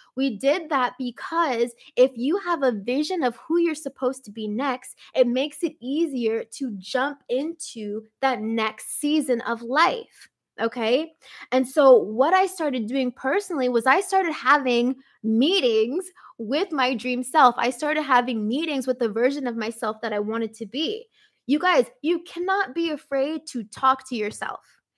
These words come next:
And I really appreciate the thumbs up. So if you're watching me, I haven't asked yet, but yes, please give us a thumbs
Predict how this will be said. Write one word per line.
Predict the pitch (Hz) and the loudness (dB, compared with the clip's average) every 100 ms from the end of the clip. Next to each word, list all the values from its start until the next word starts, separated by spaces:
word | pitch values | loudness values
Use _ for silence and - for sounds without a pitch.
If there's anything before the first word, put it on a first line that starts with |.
| _ | _
And | 233 262 | 0 2
I | |
really | 262 262 349 | 2 0 -2
appreciate | 381 381 285 285 277 247 | -4 -4 -6 -2 -2 -2
the | |
thumbs | 240 233 233 240 | -4 -2 -2 0
up. | 233 202 | 0 -2
So | - | -2
if | 226 226 | -4 -2
you're | 254 254 247 233 | -2 2 2 2
watching | 214 214 220 - 226 | 2 0 0 -6 -6
me, | 214 | -4
I | 208 | -4
haven't | 214 220 226 | -6 -8 -4
asked | 196 214 226 - | -4 -4 -6 -8
yet, | 202 165 - | -4 -4 -4
but | 214 | -2
yes, | 233 226 226 - | 0 -2 -6 -12
please | 262 247 247 226 | -8 -6 -8 -8
give | 220 220 | -8 -6
us | 226 226 | -8 -10
a | |
thumbs | 277 - 208 214 | -14 -12 -12 -12